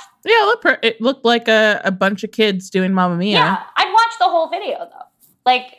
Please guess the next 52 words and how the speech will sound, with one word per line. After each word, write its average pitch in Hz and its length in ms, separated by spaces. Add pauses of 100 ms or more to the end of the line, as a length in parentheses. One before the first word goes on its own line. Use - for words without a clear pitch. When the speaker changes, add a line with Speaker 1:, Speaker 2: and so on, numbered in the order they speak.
(100)
Speaker 2:
I 320 140
would 339 200
watch 240 300
two 208 120
and 175 120
a - 40
half 170 140
hours. - 300 (600)
<laughs> 254 440 (260)
Speaker 1:
Uh, 359 280
I 339 100
don't 370 160
know 170 240 (240)
if 196 80
I 165 80
would 156 80
do - 140
that, - 260
but 165 140
Speaker 2:
I - 60
w-, 339 140 (460)
<laughs> - 180 (1400)
to 381 100
be 359 180
fair, 277 420
I 254 180
would. 214 240
But, 247 100
like, 277 140
I 294 80
don't 320 160
know 254 160
anybody 233 540
in 220 120
the 233 60
cast. 262 340
Like, 240 140
I 226 60
have 277 120
no 294 120
investment 302 380
in 226 80
this, 185 160
but 202 180
it's, 208 280
I'm 214 160
so - 260
Speaker 1:
Yeah. 202 280
Speaker 2:
invested 226 420
in 196 140
which 196 200
musical 175 600